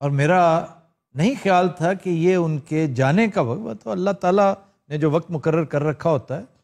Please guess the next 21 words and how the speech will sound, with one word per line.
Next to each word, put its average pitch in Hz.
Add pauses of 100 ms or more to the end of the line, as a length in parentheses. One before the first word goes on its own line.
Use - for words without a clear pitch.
(120)
लेकिन 202
he 208
was 233
quite 185
young, 285 (800)
मतलब 349
अपने 185
मिड 254
फिफ्टीज 269
में 156 (720)
एक 135
बंदा 127 (960)
दुनिया 131
से 147
पर्दा 131
कर 131
गया 135
और 196 (440)
कितने 202
फॉलोअर्स 190
को -